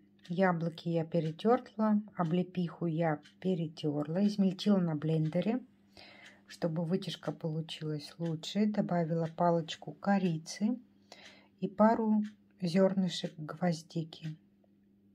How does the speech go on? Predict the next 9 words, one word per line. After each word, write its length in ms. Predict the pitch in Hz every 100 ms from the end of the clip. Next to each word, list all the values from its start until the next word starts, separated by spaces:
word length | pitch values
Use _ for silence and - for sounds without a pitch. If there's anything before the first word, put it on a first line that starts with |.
| - - - - - _ _ _ -
Такой 300 | 190 202 202
необычный 680 | 196 190 175 190 - 185
вкус. 560 | 180 - 226 254 - - - _ _ _ _ _ _ - _ _ _ - - - - _ _ - _ _ _ _ _ _ _ _
Он 160 | - 170
просто 380 | 190 214 214 180
будет 380 | 170 190 190 160
вас 420 | 175 180 - - -
насыщать 800 | 185 160 - 156 - 208 226 -
зимой 640 | - 165 175 196 208 208